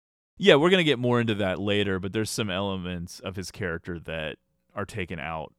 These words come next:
And I'm not sure why, because it may have made him seem more interesting and maybe given Depp a little bit more to do with the character, because he has this little sleazy moment. He's acting as if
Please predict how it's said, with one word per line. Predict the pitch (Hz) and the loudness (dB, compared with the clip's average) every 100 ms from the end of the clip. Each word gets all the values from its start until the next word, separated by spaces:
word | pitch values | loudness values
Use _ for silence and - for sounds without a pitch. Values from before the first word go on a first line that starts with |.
| _ _ _ | _ _ _
And | 107 101 98 | -4 -4 -2
I'm | 120 | -2
not | 151 156 | -2 -2
sure | 185 147 | -2 -2
why, | 85 76 92 139 202 - _ _ _ - | -2 -6 -4 -4 -6 -12 _ _ _ -12
because | 113 123 107 | 0 0 2
it | 110 | -2
may | 117 117 | 0 2
have | 117 107 | 2 0
made | 98 95 101 117 120 - _ _ _ | -2 -2 0 -2 -4 -12 _ _ _
him | - 110 113 | 0 4 4
seem | 107 - 92 101 120 | 4 0 -2 0 2
more | 143 139 147 | 2 2 2
interesting | 147 - 147 - 147 110 | 2 0 -2 0 2 2
and | 101 | 4
maybe | 101 101 | 4 4
given | 92 95 95 90 | 2 2 2 2
Depp | 90 87 - | 2 0 0
a | 98 | 0
little | 98 92 | 2 0
bit | 85 | 0
more | 90 90 | 0 0
to | 87 | 0
do | 82 71 87 117 | -2 -4 -2 0
with | 120 - | -2 -2
the | 131 | -2
character, | 127 127 139 139 147 151 _ _ _ | 2 2 2 2 2 0 _ _ _
because | 120 135 | -4 -2
he | 135 | 0
has | 139 151 | 0 0
this | 147 - | -4 -4
little | 127 123 | -2 -2
sleazy | 110 - 110 113 110 110 | -2 -4 0 0 0 -2
moment. | 104 104 104 101 101 - _ _ _ | -2 -2 0 0 -2 -4 _ _ _
He's | 120 107 | -4 0
acting | 101 104 107 101 | 0 0 -2 -2
as | 92 | -2
if | 98 95 - - | 0 0 -2 -14